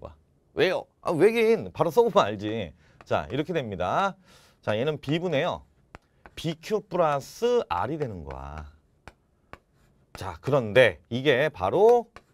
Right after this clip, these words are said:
Q 플러스, 이게 약분해서 B분의 R이 되는데, 어, 당연히 Q는 정수가 되고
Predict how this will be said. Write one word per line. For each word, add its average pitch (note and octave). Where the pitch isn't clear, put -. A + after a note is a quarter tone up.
Q B3+
플러스, E3+
이게 C#3
약분해서 B2+
B분의 E3
R이 G#2
되는데, D#3+
어, F2+
당연히 D3+
Q는 B3
정수가 D3
되고 G#2